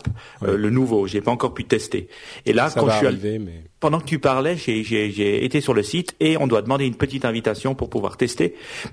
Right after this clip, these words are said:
Speaker 1: Moi,
Speaker 2: Yep.
Speaker 1: ce que je trouve, c'est vraiment tellement utile, tellement incroyable que c'est vrai que si ça peut utiliser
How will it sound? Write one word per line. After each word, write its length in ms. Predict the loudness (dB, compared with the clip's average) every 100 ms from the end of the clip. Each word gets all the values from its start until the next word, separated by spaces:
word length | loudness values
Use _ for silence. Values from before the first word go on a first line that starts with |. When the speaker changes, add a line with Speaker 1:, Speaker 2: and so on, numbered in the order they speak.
| -6 2
Speaker 1:
Moi, 120 | 2
Speaker 2:
Yep. 60 | 2
Speaker 1:
ce 60 |
que 80 | 0
je 60 | 2
trouve, 200 | 2 2
c'est 220 | -4 0 2
vraiment 400 | 2 0 0 -2
tellement 400 | 2 2 2 0
utile, 440 | -4 -2 -2 0 2
tellement 440 | 2 4 2 0 -6 -2
incroyable 460 | -2 2 0 0 -2
que 100 | -4
c'est 100 | -4
vrai 140 | -6
que 80 | -6
si 100 | -6
ça 140 | -4 -2
peut 160 | -2
utiliser 640 | -2 -4 -2 0 2 0